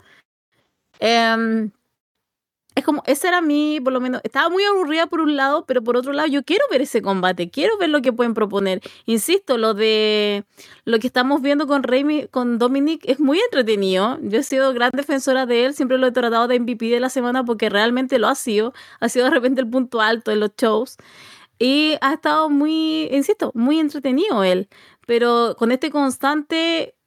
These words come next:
con este constante mismo segmento es demasiado, ya a mí me aburre <laughs> un poco. Así que espero que todo esto se salde, que ese día Rey Mysterio llegue con una chancleta, una chala, como le decimos acá en Chile,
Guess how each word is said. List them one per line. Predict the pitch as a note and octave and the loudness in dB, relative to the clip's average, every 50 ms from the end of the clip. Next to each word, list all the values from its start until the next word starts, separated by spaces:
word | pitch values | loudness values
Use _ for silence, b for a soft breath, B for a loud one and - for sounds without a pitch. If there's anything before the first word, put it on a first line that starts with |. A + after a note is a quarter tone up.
| _ _ - A#3 | _ _ -8 -4
con | - B3 C#4 | 0 0 2
este | D4 F4 D4+ | 0 0 0
constante | - C#4+ C4+ C4+ - C#4+ D4 D4+ D4 - E4+ | 0 -2 -2 -2 -2 -2 -2 -2 -2 0 0
mismo | D4 C#4+ C#4+ C#4+ D4 E4 | 2 2 2 2 2 0
segmento | - - C#4 G#3+ - A3+ A3+ A#3+ C4 C4 C4 - D#4 D#4+ D#4+ - | -2 -4 -4 -4 -2 -2 -2 -2 -2 -4 -4 -2 -2 0 0 0
es | - B3 C4 B3+ - - - - _ | 2 0 0 0 -2 -10 -18 -12 _
demasiado, | G3+ G3+ A3+ A3 G#3+ G#3 - - - B3 C4 D4 D#4+ E4+ F4 F4+ F#4 F#4 F#4 F#4 F#4 F4+ F4 D#4+ G4+ F#4 | -2 -2 0 0 -2 -2 -4 -4 -2 0 0 2 0 0 0 0 0 0 0 0 0 -2 -2 -4 -6 -6
ya | D4 B3+ B3+ C4+ D4 D#4+ D4+ | -4 -2 -2 -2 -2 -2 -2
a | - C#4 C4+ | -2 -2 0
mí | C4 D4 | 0 0
me | D#4+ F4 | 0 0
aburre | F4 D#4 C#4+ E4+ F#4 - A3 A3 - | 0 2 2 0 0 0 -2 -2 -2
<laughs> | - | 0
un | D4+ C4 G#3+ | 0 -2 0
poco. | - G3 F#3+ E3 - - - B B B B B B B B B B B B - | -2 -2 -4 -4 -6 -10 -14 B B B B B B B B B B B B -2
Así | - B3 B3+ B3 - C4 | 0 0 0 0 0 0
que | A#3 C4+ | 2 2
espero | C#4 - D4+ D4+ D#4 | 2 2 2 0 2
que | C#4 D#4 D#4 | 0 0 -2
todo | D4+ - D4+ D#4 | 0 2 2 2
esto | D4+ - E4+ | 2 0 -2
se | D#4 - D#4+ | 0 0 -2
salde, | - - D4 C#4 C#4 D4 C4 D#4+ E4 F4+ A4 A#4 A#4 D4+ | -2 0 0 0 0 0 -2 -2 0 0 0 -2 -4 -2
que | - C#4+ | -2 -2
ese | D4 - B3+ | 0 2 0
día | B3 B3+ C4 C4+ C4+ C4+ | 0 2 2 2 2 2
Rey | C4 C4 C4 B3+ | 2 2 2 2
Mysterio | C4 C#4 - - B3+ B3+ C4 | 0 0 0 0 0 0 2
llegue | A#3 B3 C4 C4+ C4+ C4+ | 2 2 2 2 2 2
con | B3+ C4+ C4 | 0 0 0
una | C4 C4 C4 | 0 0 -2
chancleta, | C4 - D4+ B3+ A3+ - B3 A#3 A#3 A#3 C4+ D4+ G4 - _ _ | -2 0 0 0 0 0 2 2 2 2 0 -2 -4 -6 _ _
una | D4 C4 B3+ B3 | -4 -2 -2 -2
chala, | A#3+ - - C#4+ A#3+ B3+ C#4+ F4 - - | -2 0 0 2 4 4 2 0 -2 -6
como | _ E4 D#4 | _ -2 -2
le | E4 | 0
decimos | D#4+ E4+ E4+ | 0 0 0
acá | E4 E4+ | 0 0
en | E4 D#4 | -2 0
Chile, | - F4 D#4+ E4 G4 | -2 -2 -2 -2 -4